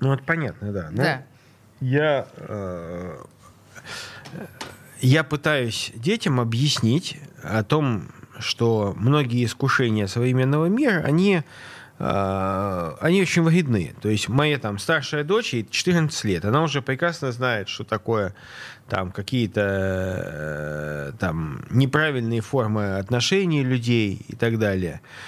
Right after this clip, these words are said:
Speaker 1: И она спокойно к этому относится, как, ну, к уродству.
Speaker 2: Сериалы смотрит?
Speaker 1: И сериалы смотрит. Я им пытаюсь говорить, что не смотрите турецкие сериалы. Вот у
Speaker 2: Ту-,
Speaker 1: меня,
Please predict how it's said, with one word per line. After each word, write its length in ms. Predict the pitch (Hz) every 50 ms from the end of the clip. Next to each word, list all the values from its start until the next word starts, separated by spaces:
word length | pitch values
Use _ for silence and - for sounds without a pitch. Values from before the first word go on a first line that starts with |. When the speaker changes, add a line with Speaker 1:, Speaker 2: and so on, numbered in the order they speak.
| - - - -
Speaker 1:
И 40 | -
она 220 | - 240 320 330 285
спокойно 420 | - - 262 254 277 277 240 214
к 80 | - 214
этому 300 | 202 202 196 185 175 160
относится, 640 | 151 - 175 220 240 - - 151 - - 120 110
как, 340 | - - 160 160 - - - -
ну, 300 | 123 - 175 226 226 -
к 160 | - - -
уродству. 500 | 202 131 113 104 95 - - - - 180
Speaker 2:
Сериалы 380 | - 247 240 240 240 220 190
смотрит? 360 | 165 - 262 277 262 240 196 - - - - - - - - - - - -
Speaker 1:
И 160 | - - -
сериалы 480 | 131 - 190 180 196 226 233 220 202 180
смотрит. 460 | - - 147 135 120 - 110 101 - 165
Я 100 | 208 247
им 120 | 247 214
пытаюсь 340 | - 165 - 190 185 170 147
говорить, 240 | 135 127 113 110 -
что 100 | - 131
не 100 | 143 143
смотрите 380 | - 180 190 226 269 247 233
турецкие 520 | - 170 156 151 170 165 - - - 143 127
сериалы. 600 | - - 131 113 113 107 98 85 71 71 73 127 -
Вот 180 | 127 135 131
у 40 | 156
Speaker 2:
Ту-, 60 | 156
Speaker 1:
меня, 200 | 156 165 156 135